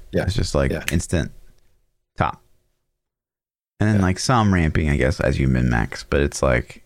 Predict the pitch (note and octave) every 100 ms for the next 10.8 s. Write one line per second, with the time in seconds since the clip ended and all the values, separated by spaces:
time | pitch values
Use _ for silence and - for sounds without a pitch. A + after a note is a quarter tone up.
0 | - - F#2 - A2+ G#2+ F#2+ E2+ - -
1 | - - G2 F2+ D2+ - - - E2 G#2+
2 | A2+ A2 D3+ A#2 G2 C#2 - - - C2
3 | B1 - - - - - - - D#2+ C#2+
4 | C2+ - D#2+ F2 E2 E2 A#1 C#2 C#2 B1+
5 | - - - - - - G1+ - - -
6 | - - - - - - - _ _ _
7 | _ _ _ - A#2+ A#2+ A#2 A#2 A2+ A2
8 | G2+ - - - F#3+ A#2+ C3 C3 A#2 G#2
9 | F2 D#2 F2+ - D#2+ C#2+ C2+ C#2 C2+ -
10 | - G#2 F#2+ F2+ F2 F2+ E2+